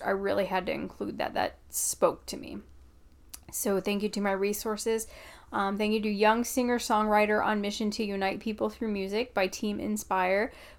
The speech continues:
published May twenty-eighth, twenty twenty-two on inspiremag dot com. And thank you to know, thank you to know. And thank you to <laughs> Get to Know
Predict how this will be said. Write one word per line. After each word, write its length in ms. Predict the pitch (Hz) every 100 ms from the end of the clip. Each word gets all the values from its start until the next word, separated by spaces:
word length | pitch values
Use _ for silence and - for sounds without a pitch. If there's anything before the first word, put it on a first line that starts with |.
| -
published 280 | 196 - 208
May 120 | 196
twenty-eighth, 520 | - 208 208 226 240
twenty 260 | - 208 208
twenty-two 560 | 214 196 196 220 214
on 200 | - 208
inspiremag 720 | 202 208 - 202 208 208 202
dot 200 | 196 -
com. 380 | - 202 208 226
And 180 | 220 202
thank 220 | 214 208
you 80 | 214
to 180 | 214 220
know, 380 | 208 208 208 208 - - - -
thank 180 | 214
you 80 | 202
to 140 | - 226
know. 240 | - 208 - - - - -
And 200 | 214 208
thank 220 | 277 294
you 100 | 339
to 540 | 330 349 254 311 247
<laughs> 80 | 214
Get 240 | 233 - -
to 100 | 247
Know 420 | 226 214 208